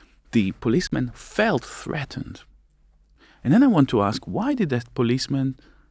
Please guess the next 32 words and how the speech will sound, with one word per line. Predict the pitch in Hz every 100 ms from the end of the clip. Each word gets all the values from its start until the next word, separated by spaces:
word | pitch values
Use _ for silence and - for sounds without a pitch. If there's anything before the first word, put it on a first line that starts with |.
| _ -
felt | - 302 -
threatened, | - - - 73
if | 156
he | 127 104 - - - - -
did | - -
at | - -
all? | - 254 - - - - - - -
What | 92 214 -
is | 247 185
in | - 147
the | 127 - -
production | 120 165 196 - 139 123 117 -
of | 123 160 160 -
the | 123 110 107 _ -
Bedouin | 135 165 156 139 135 127 - _ _ - _ _ _ -
person, | 180 220 - - - 120 - _ -
the | -
Bedouin | 185 214 156 123
residents | 160 170 117 - -
of | 165
the | - 135
Negev, | 52 50 - - - - _ _ _ -
uh, | 82 92 92 - -
citizens | - 269 143 107 85
of | 98
the | -
state, | - - 233 180
in | -
fact, | - - - - - -
as | 156 208 175
an | 143 120 -
enemy, | 180 233 135 - -